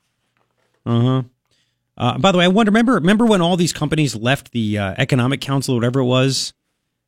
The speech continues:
You had the Under Armour guy. He left. "Oh, what President Trump said is terrible." All the, I wonder if they will say, "You know what? We will continue to pay the higher taxes. We don't want the corporate tax cut. No,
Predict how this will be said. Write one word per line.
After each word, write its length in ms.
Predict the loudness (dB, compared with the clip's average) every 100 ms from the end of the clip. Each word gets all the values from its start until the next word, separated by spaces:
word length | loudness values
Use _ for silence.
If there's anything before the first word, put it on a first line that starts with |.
| -6
You 120 | 0
had 140 | 2
the 100 | 4
Under 260 | 2 4 4
Armour 220 | 2 0
guy. 640 | 0 0 0 0 0 -2 -4 _ -2
He 160 | 0
left. 440 | 2 2 2 2 2
"Oh, 180 | 2
what 140 | 2 0
President 380 | 0 0 -2 -2
Trump 180 | -4
said 140 | -2 -4
is 100 | -4
terrible." 460 | -4 -2 -2 -4 -8 _ _
All 240 | 0 2 2
the, 100 | -2 _ _
I 80 | 2
wonder 380 | 4 4 4 2
if 180 | 2 0
they 220 | 2 2
will 200 | 2 0
say, 220 | 0 0
"You 160 | 2 2
know 100 | 2
what? 220 | 2 0
We 140 | 0
will 100 | -2
continue 400 | -2 -2 0 -2
to 80 | -2
pay 180 | -2 -2
the 120 | -2
higher 240 | -2 -2
taxes. 600 | -4 -8 -10 -18 -20 -20 -20 _ _ _
We 140 | 2 4
don't 180 | 4
want 220 | 2 0 0
the 40 |
corporate 400 | 0 0 0 -2
tax 340 | 0 0 -2 -2
cut. 300 | -2 -2 -8 _ _ _ -4
No, 920 | 0 2 2 2 2 4 2 0 -6